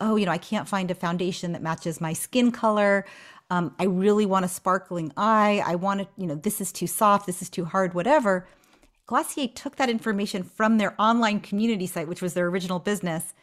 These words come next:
and they started manufacturing the makeup. Um, and then they created, you know, so they have community, they have content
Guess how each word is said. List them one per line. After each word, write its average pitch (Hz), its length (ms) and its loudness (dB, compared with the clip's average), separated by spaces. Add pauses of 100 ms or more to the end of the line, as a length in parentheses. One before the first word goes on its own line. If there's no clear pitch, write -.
(320)
and 196 160 0
they 190 80 0
started 190 300 -2 (160)
manufacturing 180 640 -2
the 151 80 -4
makeup. 147 300 -6 (1300)
Um, 151 340 0 (380)
and 185 200 4
then 180 300 4
they 165 280 0
created, 180 640 0
you 175 100 -6
know, 151 40 -4
so 170 140 -6
they 170 80 -2
have - 80 -20
community, 196 720 2 (220)
they 160 80 -4
have - 160 -6
content 165 880 -2